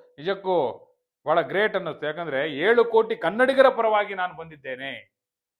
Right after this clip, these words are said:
ರಾಜ್ಯ ಸರ್ಕಾರ ಶೇಕ್ ಆಗ್ತಾ ಇದೆ" ಅಂತೆಲ್ಲ ಹೇಳಿದ್ರು. "ಅಭಿವೃದ್ಧಿ ಎಲ್ಲ ಹಳ್ಳ ಹಿಡಿದಿದೆ ರಾಜ್ಯದಲ್ಲಿ" ಅಂತೆಲ್ಲ ಅವ್ರು ಹೇಳಿದ್ರು. So, ಅವರು ಕೂಡ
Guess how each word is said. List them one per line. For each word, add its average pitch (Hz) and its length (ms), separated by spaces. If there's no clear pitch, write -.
ರಾಜ್ಯ 196 260
ಸರ್ಕಾರ 185 380
ಶೇಕ್ 240 380
ಆಗ್ತಾ 185 260
ಇದೆ" 139 480
ಅಂತೆಲ್ಲ 151 300
ಹೇಳಿದ್ರು. 123 640
"ಅಭಿವೃದ್ಧಿ 175 400
ಎಲ್ಲ 180 200
ಹಳ್ಳ 165 280
ಹಿಡಿದಿದೆ 143 360
ರಾಜ್ಯದಲ್ಲಿ" 127 840
ಅಂತೆಲ್ಲ 160 280
ಅವ್ರು 175 260
ಹೇಳಿದ್ರು. 110 420
So, 190 80
ಅವರು 220 260
ಕೂಡ 202 220